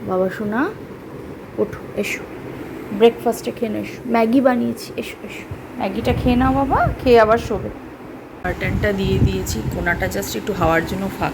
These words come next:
রেখেছি, ওকে খাইয়ে দিয়েছি, এখন ঘুমোক, আমি যাই। আর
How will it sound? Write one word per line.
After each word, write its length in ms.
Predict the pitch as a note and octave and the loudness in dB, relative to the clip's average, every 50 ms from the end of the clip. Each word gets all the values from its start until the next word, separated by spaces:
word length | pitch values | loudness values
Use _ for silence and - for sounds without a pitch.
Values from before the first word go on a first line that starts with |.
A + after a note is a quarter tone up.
| - - | -4 -6
রেখেছি, 560 | - - - - - - - - - B3 B3 | -6 -6 -6 -6 -6 -6 -4 -4 -4 -2 -2
ওকে 280 | G#3+ - - F3+ F3+ G#3+ - - - - - - - - - - - | -2 -2 -2 -2 -2 -2 -4 -6 -6 -6 -6 -6 -2 0 0 0 2
খাইয়ে 220 | F3+ F3 F3+ F#3 | 4 4 4 4
দিয়েছি, 460 | F3+ F#3+ F#3+ F#3 F3 - - - D4 C4+ | 2 2 2 2 2 2 0 0 0 0
এখন 340 | A3 F3 D#3+ - - G#3+ G#3+ - - - - - - - | -2 -2 -2 -2 -2 -2 -4 -4 -8 -10 -10 -10 -10 -10
ঘুমোক, 440 | - - G#3+ G#3+ A3 C4 C4+ - | -6 -4 -2 2 2 2 2 2
আমি 180 | - D#3 E3 E3 | 0 0 0 0
যাই। 260 | D#3+ D#3+ D3+ D#3 E3 - - - - - - - - - - - - - - - - - - - - - - - - - - - - - | 0 0 0 0 -2 -6 -10 -12 -12 -12 -12 -12 -12 -12 -12 -14 -12 -14 -14 -16 -16 -20 -20 -20 -20 -20 -20 -20 -20 -20 -20 -18 -10 -6
আর 240 | F#3+ F#3 F3+ F#3 | -4 -2 -2 -2